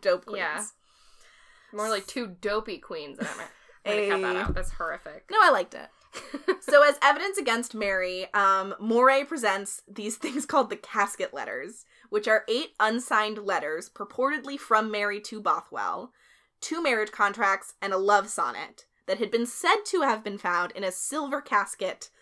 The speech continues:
Speaker 1: less than one foot long and decorated with the <laughs> monogram of King Francis the Second, Mary's first husband.
Speaker 2: Yikes.
Speaker 1: So Mary's like, "I didn't write those." <laughs>
Speaker 2: Yeah.
Speaker 1: "They're not signed. I didn't write them."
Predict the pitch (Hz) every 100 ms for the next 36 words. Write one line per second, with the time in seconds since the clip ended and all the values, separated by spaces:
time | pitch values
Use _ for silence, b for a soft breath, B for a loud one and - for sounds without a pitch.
0 | b 196 226 226 302 240 214 226 220 190
1 | 180 180 - 196 190 180 202 190 185 202
2 | 202 226 233 208 196 196 185 - 190 180
3 | 175 175 180 233 294 269 202 185 180 165
4 | 170 - 160 - - - 120 - - -
5 | - - b b b b b 285 311 359
6 | 381 349 277 - - 247 226 196 156 -
7 | 175 262 247 208 - 359 - 220 175 117
8 | - _ _ 247 233 226 220 208 202 202
9 | - 202 196 165 151 - 87 190 254